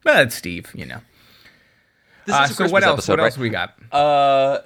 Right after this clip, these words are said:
Speaker 2: no, so I, I, just, I really did. That was, that was a good thing to bring up. I'm not qu-, now that you bring that up more, I'm not sure why those protesters were allowed.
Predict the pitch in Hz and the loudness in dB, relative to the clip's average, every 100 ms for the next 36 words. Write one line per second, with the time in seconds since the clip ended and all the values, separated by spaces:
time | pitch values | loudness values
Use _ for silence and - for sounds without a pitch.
0 | - 180 151 147 139 139 - 131 - - | -8 -2 -2 0 -2 -2 -4 -4 -4 -4
1 | 110 113 117 110 107 98 - 107 95 90 | -2 -2 -2 -2 -2 -2 -4 -6 -6 -6
2 | 92 90 80 78 78 - - 90 90 87 | -8 -6 -8 -6 -6 -4 -4 -2 -2 -2
3 | - - - - 101 90 82 85 92 85 | -6 -12 -10 -2 -2 -2 -6 -6 -6 -4
4 | 85 78 - _ _ _ _ - - 92 | -2 -2 -4 _ _ _ _ -20 -12 -2
5 | 95 80 73 87 85 - _ - - 92 | 0 2 2 0 -2 -4 _ -14 -10 -4
6 | 82 78 80 76 78 82 - _ _ _ | -4 -2 0 0 -4 -12 -20 _ _ _
7 | - 87 - 104 101 98 90 101 98 101 | -8 -8 -8 -10 -10 -10 -8 -6 -4 -4